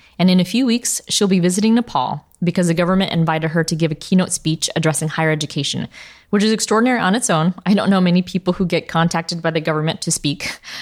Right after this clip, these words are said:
but particularly significant because Shabnam is the first person from Nepal, male or female, to be dean of any university in the U S.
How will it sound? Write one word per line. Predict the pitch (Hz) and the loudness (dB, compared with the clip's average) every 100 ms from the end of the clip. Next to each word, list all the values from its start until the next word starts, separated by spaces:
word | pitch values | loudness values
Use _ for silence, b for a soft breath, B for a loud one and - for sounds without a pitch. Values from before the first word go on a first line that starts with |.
| B | B
but | 196 190 | -4 -2
particularly | 208 196 247 294 262 196 | -2 -2 -2 0 2 2
significant | - 160 147 - 139 170 - _ - | 0 0 -2 -2 -4 -4 -8 _ -2
because | 170 180 - | 0 0 0
Shabnam | 196 208 214 - | 0 2 0 0
is | 175 | -2
the | - 180 | 0 -2
first | - 208 - - | 0 -2 0 -2
person | 196 - 185 | 0 2 0
from | - 170 | 2 0
Nepal, | 160 - 151 143 151 B B 180 | 0 0 2 2 -2 B B 2
male | 202 226 226 | 4 2 0
or | - 202 | 0 0
female, | - 156 143 131 143 170 - | 0 -2 0 -2 -2 -6 -6
to | 180 | -2
be | 175 | 2
dean | 175 160 | 2 2
of | 151 _ | 0 _
any | 196 208 208 | 0 2 4
university | 180 165 147 143 - 151 | 4 2 2 0 -2 -4
in | - 151 | 0 2
the | 147 | 4
U | 143 | 2
S. | - 160 - | -2 -6 -8